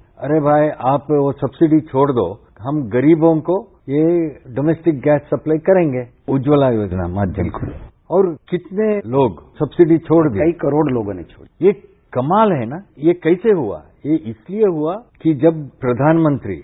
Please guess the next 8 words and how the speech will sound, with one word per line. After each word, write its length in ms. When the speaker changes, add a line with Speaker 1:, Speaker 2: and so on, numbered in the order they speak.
Speaker 1:
हमारे 300
मुखिया 400
कुछ 300
कहता 600
है, 60
उसमें 680
उनका 380
नैतिक 720